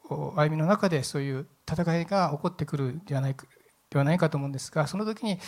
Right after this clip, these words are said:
この、今日も見ましたけど、賛美するっていうこと、感謝と賛美を捧げて、主に、主の言葉に立って、感謝と賛美をさ-、捧げて進んでいくっていうことが、私たちにとって、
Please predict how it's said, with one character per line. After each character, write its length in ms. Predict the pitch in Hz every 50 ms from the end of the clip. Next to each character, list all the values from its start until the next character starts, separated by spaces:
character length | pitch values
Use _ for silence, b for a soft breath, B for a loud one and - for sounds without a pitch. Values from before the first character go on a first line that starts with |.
| B B B B B B
こ 140 | B - 156
の、 180 | 156 156 151
今 480 | 160 156 - _ - - - 180 151 131
日 60 | 135
も 220 | 135 131 131 - -
見 80 | - 151
ま 140 | 151 160 156
し 60 | -
た 100 | - 151
け 80 | 151 160
ど、 80 | 160
賛 280 | 143 - - 175 165 156
美 300 | 143 131 123 123 117 - -
す 200 | - - - 143
る 100 | 143 147
っ 40 |
て 260 | 147 - _ _ - 135
い 40 |
う 20 | 135
こ 120 | - 143
と、 120 | - 139 -
感 220 | - - 170 170
謝 100 | - 160
と 80 | 143 139
賛 180 | - 170 165
美 80 | 147 135
を 40 | 131
捧 280 | - 139 - - 165
げ 120 | 175 175 165
て、 200 | - - 190 165
主 140 | 156 - 180
に、 160 | 165 147 147 147 - _ B B B B B B B B B B 202
主 140 | 233 - 196
の 60 | 160
言 120 | 156 - 170
葉 220 | - 190 - 247
に 60 | 254
立 140 | 214 185 -
っ 80 | 185 196
て、 400 | - - - - 247 247 220 190
感 200 | - 180 175 156
謝 80 | 156
と 40 | 143
賛 160 | 139 156 156
美 60 | 143 135
を 20 |
さ-、 200 | - 147 151 151 -
捧 260 | - - - - 160
げ 60 | 151
て 80 | 139 135
進 360 | - - 165 - - 208 214
ん 40 | 214
で 80 | 214
い 60 | 202 202
く 140 | - 208
っ 20 | 202
て 180 | - _ -
い 40 | 156
う 20 | 151
こ 80 | 143
と 120 | 135 143 139
が、 300 | 147 151 151 143 139 B B B B B B B B B
私 240 | 160 151 190 180
た 60 | 175 165
ち 80 | 151
に 80 | 135 135
と 120 | - 151
っ 20 | 151
て、 400 | - - - 147 143 143 139